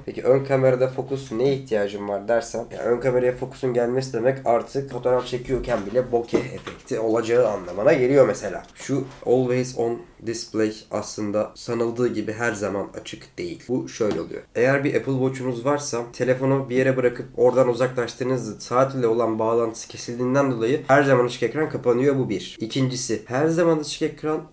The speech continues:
aslında her elli dakikada bir sizin yüzünüzü tarıyor. Atıyorum şöyle bir standta ve bu telefon masada duruyor.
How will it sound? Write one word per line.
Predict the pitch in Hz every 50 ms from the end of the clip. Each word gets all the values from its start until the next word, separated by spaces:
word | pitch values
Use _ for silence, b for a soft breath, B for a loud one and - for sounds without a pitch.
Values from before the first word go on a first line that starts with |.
| _ -
aslında | - 120 117 - - 127 127 131 135 139 135
her | 131 135 135 143 147 - - -
elli | 120 120 120 123 143 147 131
dakikada | 123 110 - - 110 110 - 117 104 110 110
bir | 107 131
sizin | 127 - - 117 117 127 127 127
yüzünüzü | 123 113 107 113 110 110 107 -
tarıyor. | - 90 82 82 - 80 78 -
Atıyorum | - - - 139 123 110 104
şöyle | - - 147 143 139 139
bir | 139
standta | 131 - - 143 135 131 131 135 143 143
ve | 143
bu | 131 131
telefon | 139 131 127 123 127 139 139
masada | 131 127 123 - 131 139 135 120
duruyor. | 107 104 101 110